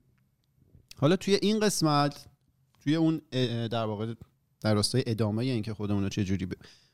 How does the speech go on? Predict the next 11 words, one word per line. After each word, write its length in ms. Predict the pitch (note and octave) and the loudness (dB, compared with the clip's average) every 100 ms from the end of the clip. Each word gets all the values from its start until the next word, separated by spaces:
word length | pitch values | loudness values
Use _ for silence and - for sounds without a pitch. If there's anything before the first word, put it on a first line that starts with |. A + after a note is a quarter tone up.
| - | 0
بشناسیم 600 | A#2+ - A2 G2+ A2 G#2 | 0 2 0 0 2 2
و 320 | G2+ G2 F#2 G2+ - - | 4 4 2 -2 -10 -2
آگاه 440 | G#2+ G2 G#2+ G#2+ | 0 2 2 0
باشیم 320 | G#2+ F#2+ - | -4 -8 -4
به 140 | G2+ G2 | -2 0
احساسات 500 | G2+ A#2 G2+ G#2 G2+ | 0 0 0 0 0
و 80 | G#2+ | 2
ناخودآگاهمون، 1000 | G#2+ G#2 A2+ G#2+ G#2 G#2 G#2 G#2+ B2+ D#3+ | 2 2 4 2 2 0 2 2 0 -2
چون 180 | A2+ | -6
می‌گفتیم 440 | G#2+ G#2 G#2 - G#2+ | -8 -6 -6 -4 0
که 220 | G#2+ G#2 | 2 2